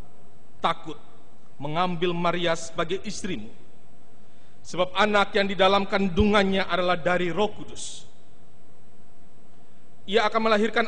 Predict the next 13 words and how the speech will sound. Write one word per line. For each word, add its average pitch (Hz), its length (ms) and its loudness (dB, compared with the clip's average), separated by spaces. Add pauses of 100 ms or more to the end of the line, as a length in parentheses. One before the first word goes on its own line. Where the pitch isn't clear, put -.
anak 233 300 4
laki-laki, 175 580 0 (560)
dan 151 160 -2
engkau 202 400 2
akan 196 160 2
menamakan 196 640 2
dia 135 400 -2 (960)
Yesus, 165 800 -2 (720)
karena 175 240 4
dialah 202 480 4
yang 196 80 0
akan 196 160 0
menyelamatkan 202 680 2